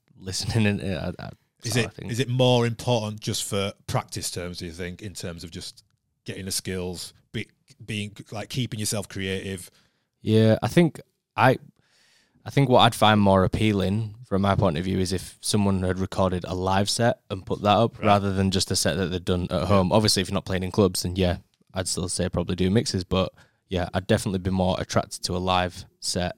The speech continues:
Speaker 1: and I think that might do better, maybe.
Speaker 2: Yeah, I, I'm, I'm like you. I am torn a bit. I think my initial gut instinct tells me that if you're kind of one, if you, if you're building up maybe, like, a YouTube profile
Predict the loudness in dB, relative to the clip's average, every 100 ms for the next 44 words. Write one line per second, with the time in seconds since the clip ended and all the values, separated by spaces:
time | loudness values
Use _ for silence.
0 | -8 -6 -6 -10 -12 -10 -8 -8 -10 -12
1 | -10 -8 -8 -8 -8 -8 -10 -8 -8 -8
2 | -12 -14 -20 _ _ -4 0 0 -2 -2
3 | 0 -2 -2 -2 0 0 0 0 0 0
4 | 2 0 0 -2 -4 -4 -2 -2 -6 _
5 | _ -14 -6 -4 -4 -4 -6 -4 -2 -2
6 | -2 -4 -4 -6 -8 -8 -6 -4 -4 -6
7 | -6 -8 -4 -4 -4 -6 -6 -4 -6 -8
8 | _ _ _ _ -10 -10 -8 -4 -2 -2
9 | -2 0 2 2 0 0 -4 -4 -14 -12
10 | -6 -4 -2 -2 -2 -2 -2 -4 -4 -6
11 | -6 -4 -4 -4 -4 -6 -12